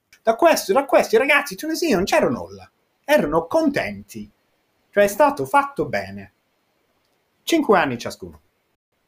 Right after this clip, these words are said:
Cinque anni di detenzione ciascuno. Per cosa? Il problema è che la legge,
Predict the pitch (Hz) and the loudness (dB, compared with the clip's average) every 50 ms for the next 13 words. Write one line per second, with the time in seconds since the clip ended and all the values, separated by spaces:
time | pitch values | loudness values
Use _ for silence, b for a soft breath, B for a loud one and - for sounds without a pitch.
0 | _ _ _ - - 262 285 - - 202 185 180 175 165 143 147 143 139 147 143 | _ _ _ -4 0 0 2 4 4 2 2 2 0 -2 -6 -8 -4 -2 -2 -2
1 | 135 120 - 131 123 120 - - - - - 113 95 90 90 _ _ 185 185 - | -2 -4 -6 -6 -6 -6 -6 -6 -8 -8 -8 -12 -14 -14 -18 _ _ -4 -4 -4
2 | - - - - - - - - _ _ _ _ _ _ _ _ _ _ _ _ | -8 -20 -20 -20 -20 -20 -20 -20 _ _ _ _ _ _ _ _ _ _ _ _
3 | _ _ _ _ _ _ - - - 175 180 147 147 165 160 - - 147 147 147 | _ _ _ _ _ _ -2 0 2 2 2 2 0 0 -2 0 0 0 2 2
4 | 151 196 175 170 151 123 131 113 101 - - 117 107 85 - - | 2 4 4 2 2 0 -4 -10 -10 -8 -8 -8 -8 -10 -14 -20